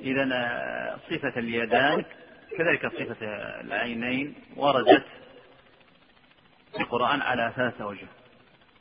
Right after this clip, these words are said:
وردت بالإفراد.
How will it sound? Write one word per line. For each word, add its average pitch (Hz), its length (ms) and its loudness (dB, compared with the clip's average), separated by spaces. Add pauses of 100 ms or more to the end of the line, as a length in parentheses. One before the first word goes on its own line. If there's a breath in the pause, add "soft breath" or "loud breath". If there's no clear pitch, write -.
(600)
وردت 147 320 4 (1200)
بالإفراد. 117 440 -2